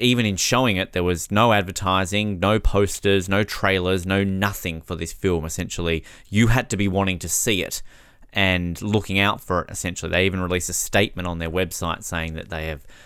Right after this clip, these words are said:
gone against what they essentially wanted to do and will show the film. So, as you can imagine, this has been obviously a, a big talking point in Tasmania, in Australia, and it's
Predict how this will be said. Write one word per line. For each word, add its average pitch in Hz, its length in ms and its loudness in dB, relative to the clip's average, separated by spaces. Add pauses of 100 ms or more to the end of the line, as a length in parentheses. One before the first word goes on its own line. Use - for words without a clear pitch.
(200)
gone 92 160 0
against 87 400 -4
what 87 220 -2
they 85 140 0
essentially 87 400 -4
wanted 85 300 -2
to 90 100 -12
do 85 180 0
and 80 120 -4
will 85 300 -2 (100)
show 82 400 0
the - 80 -14
film. 85 400 2
So, 87 300 2 (580)
as 160 180 2
you 175 80 6
can 147 140 2
imagine, 123 440 4
this 113 180 2
has 98 180 -2
been 131 680 2 (120)
obviously 107 520 4
a, 95 220 4
a - 20 2
big 123 340 0
talking 110 460 0
point 104 340 0
in 92 140 -4
Tasmania, 104 720 2
in 95 180 -4
Australia, 98 760 4 (500)
and 107 600 2
it's - 380 -2